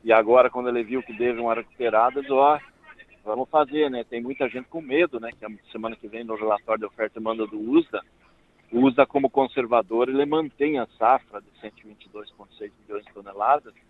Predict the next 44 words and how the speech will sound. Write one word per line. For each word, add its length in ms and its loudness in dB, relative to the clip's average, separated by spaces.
E 100 -8
isso 120 -10
seria 220 2
um, 180 -4
nesse 300 0
momento 500 0
agora 340 4
de 120 -12
definição 640 -16
da 100 -10
potencial 640 -8
produtivo 560 -10
da 140 -4
safra 180 -4
americana, 680 -10
seria 180 -4
um 40 -6
fator 400 -2
aí 80 -4
que 240 -14
era 140 4
um 40 0
banho 220 6
de 60 6
água, 320 4
será, 340 0
seria 260 -4
um 80 -8
banho 220 -2
de 80 2
água 240 2
fria, 340 -10
né? 120 -14
Porque 160 -12
a 60 0
realidade 460 0
é 40 6
a 80 6
que 180 -10
tem 160 -4
perda 400 0
nos 140 -10
Estados 260 -10
Unidos, 340 -16